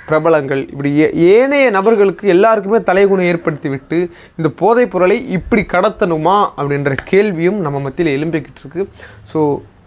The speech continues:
அவர் கொண்டிருக்கக்கூடிய மார்க்கத்துல ஹராம் அப்படின்னு சொல்லுவாங்களாம், அதாவது தப்பு பண்ணக்கூடாது, போதைப் பொருள்லாம் தப்பு, so ஹராம், அந்த இதை பண்ணக்கூடாதுன்னு சொல்லி.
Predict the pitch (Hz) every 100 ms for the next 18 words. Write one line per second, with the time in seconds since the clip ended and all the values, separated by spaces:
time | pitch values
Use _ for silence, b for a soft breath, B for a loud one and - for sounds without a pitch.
0 | - - 147 151 165 185 196 196 185 175
1 | 156 147 175 180 170 170 170 143 170 170
2 | - 139 147 147 143 139 131 127 123 -
3 | 139 147 165 220 220 - 151 196 160 156
4 | 165 - 165 170 147 156 151 135 160 160
5 | 147 156 160 143 - 160 147 - 147 143
6 | 160 156 139 135 139 175 165 151 160 160
7 | 165 175 165 135 156